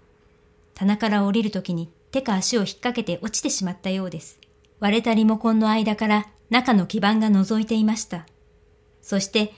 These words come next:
運の悪いことに洗面台に残っていた水の上にその基板の角が少し触れています。私はとにかく基板の水分を拭き取り、配線が切れていないことを確認して電池を入れ直し、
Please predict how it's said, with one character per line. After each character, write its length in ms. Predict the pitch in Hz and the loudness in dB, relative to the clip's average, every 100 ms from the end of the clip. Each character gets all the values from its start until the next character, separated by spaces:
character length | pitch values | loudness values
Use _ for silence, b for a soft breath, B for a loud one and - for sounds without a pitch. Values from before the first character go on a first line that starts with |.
| B | B
運 180 | 254 262 | 2 4
の 120 | 233 | 6
悪 200 | 202 202 | 4 4
い 60 | 214 | 2
こ 120 | 202 | 0
と 120 | 196 | 0
に 120 | 196 180 | 0 2
洗 220 | 233 233 | 0 4
面 200 | 240 247 | 4 4
台 180 | 247 247 | 4 4
に 80 | 240 | 4
残 220 | 240 269 | 4 2
っ 100 | 269 | 0
て 80 | 208 | -2
い 80 | |
た 100 | 196 | 0
水 240 | 180 185 208 | -2 0 2
の 160 | 208 | 2
上 120 | 202 202 | 4 2
に 180 | 175 - b - | 0 -6 b -16
そ 160 | - 190 | -4 0
の 140 | 208 | 0
基 120 | 208 | -2
板 180 | 196 214 | -2 0
の 160 | 220 220 | -2 -2
角 240 | 226 196 | -2 -2
が 140 | 165 | -4
少 200 | 160 - | -8 -6
し 160 | 233 202 | -4 -4
触 160 | - 185 | -6 -4
れ 140 | 196 | -2
て 100 | 202 | 0
い 100 | 196 | 2
ま 140 | 190 | 2
す。 160 | 190 - - - - - - - - | -2 -12 -20 -20 -20 -20 -20 -20 -4
私 320 | 262 311 311 | -2 0 -2
は 80 | 320 | -2
と 100 | 330 | -2
に 80 | 311 | -2
か 140 | 214 | -2
く 100 | 202 | -4
基 140 | 190 196 | -4 0
板 160 | 233 | 0
の 140 | 269 262 | 0 -2
水 240 | - 294 | -2 0
分 200 | 202 180 | 0 -2
を 60 | 165 | -4
拭 80 | |
き 100 | - | -12
取 320 | - 202 180 - | -6 -4 -4 -10
り、 20 | b b b | b b b
配 160 | - 190 | -4 -2
線 180 | 196 233 | 2 0
が 120 | 233 | 0
切 120 | 277 | 0
れ 80 | 262 | 0
て 80 | 208 | 0
い 100 | 185 | 0
な 120 | 190 | 0
い 80 | 196 | 0
こ 100 | 208 | -2
と 140 | 214 | -4
を 40 | 180 | -4
確 240 | 170 196 | -4 2
認 180 | 196 196 | 4 2
し 60 | |
て 120 | - 196 | 0 0
電 220 | 226 240 | 2 0
池 160 | - | 0
を 80 | 175 | -4
入 60 | 180 | -2
れ 120 | 185 | 0
直 180 | 190 185 | 0 0
し、 260 | 185 156 | -4 -8